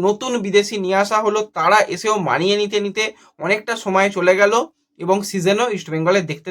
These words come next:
দেখতে শেষ হয়ে আসছে। আর সামনেই রয়েছে সুপার কাপ, কিন্তু সুপার কাপ নিয়ে আমি খুব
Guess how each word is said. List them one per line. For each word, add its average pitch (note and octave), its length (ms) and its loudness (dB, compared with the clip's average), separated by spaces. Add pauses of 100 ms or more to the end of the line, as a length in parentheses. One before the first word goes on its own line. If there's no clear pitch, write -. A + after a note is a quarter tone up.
দেখতে F#3+ 180 -12 (180)
শেষ E3+ 160 -2 (100)
হয়ে A#2 180 -4 (520)
আসছে। - 340 -10 (460)
আর E3 120 2 (100)
সামনেই G3 360 2
রয়েছে A#3+ 320 6
সুপার G#3 340 2
কাপ, C4 160 2 (200)
কিন্তু G3 200 -12 (120)
সুপার G#3 380 0
কাপ A3+ 140 -2 (140)
নিয়ে G#3 160 0 (140)
আমি G3 140 0 (140)
খুব F#3+ 140 -6